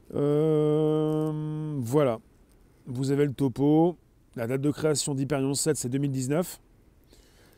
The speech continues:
Ils sont dix personnes dans l'entreprise. Ils travaillent dans le secteur de la sécurité. Et ce, leur président, c'est Olivier Nier, N I E R. Donc, euh, je vous ai dit, d'ici à deux mille vingt-trois,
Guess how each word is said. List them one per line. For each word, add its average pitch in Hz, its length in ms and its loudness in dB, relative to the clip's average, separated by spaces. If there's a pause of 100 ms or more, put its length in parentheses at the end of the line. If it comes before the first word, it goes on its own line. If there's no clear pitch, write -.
(140)
Ils - 80 -8
sont 139 280 -4 (120)
dix 165 520 0 (320)
personnes 165 380 0
dans 147 60 -2
l'entreprise. 170 640 0 (680)
Ils - 40 -20
travaillent 143 280 0
dans 147 80 0
le 147 60 0
secteur 160 300 0
de 156 60 4
la 147 40 2
sécurité. 143 760 0 (200)
Et 151 60 -12
ce, - 180 -2
leur 131 120 -4
président, 156 460 -2
c'est 156 260 -2
Olivier 165 360 2
Nier, 202 300 4 (520)
N 165 240 0
I 180 220 0
E 170 380 2
R. 247 160 -4 (2250)
Donc, 135 280 -2
euh, 127 180 6
je 120 80 0
vous 135 140 2
ai 147 60 2
dit, 170 160 2
d'ici 165 260 0
à 151 40 4
deux 139 80 0
mille 139 120 2
vingt-trois, 156 760 0